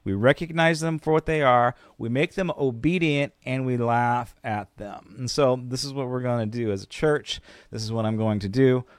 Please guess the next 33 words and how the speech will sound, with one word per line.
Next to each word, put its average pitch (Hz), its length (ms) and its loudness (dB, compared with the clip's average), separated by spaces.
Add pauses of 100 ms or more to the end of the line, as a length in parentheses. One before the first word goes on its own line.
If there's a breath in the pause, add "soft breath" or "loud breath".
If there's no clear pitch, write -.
(100)
I'm - 100 -12
gonna 104 280 -2
laugh 107 260 0
at 104 80 -12
this 107 160 -8
situation. 98 800 -4 (300 soft breath)
It 98 160 -8
isn't 127 260 -4
easy. 139 440 -4
It's 98 100 -20
a - 20 -20
tough 123 200 -2
situation, 120 760 -2 (100)
but 92 140 -6
we're 104 140 -8
gonna 113 220 -2
just 107 140 0
say, 104 160 0
we're 104 240 -4
gonna 117 220 0
make 110 180 -2
light 110 320 0
of 78 160 -12
it. - 300 -18
Here 113 180 -2
we 120 140 2
are, 107 180 4
once 104 240 -4
again, 110 400 -2 (240 soft breath)
in 90 80 -8
Pastor 107 320 0
Josh's 101 400 0
backyard. 98 840 -4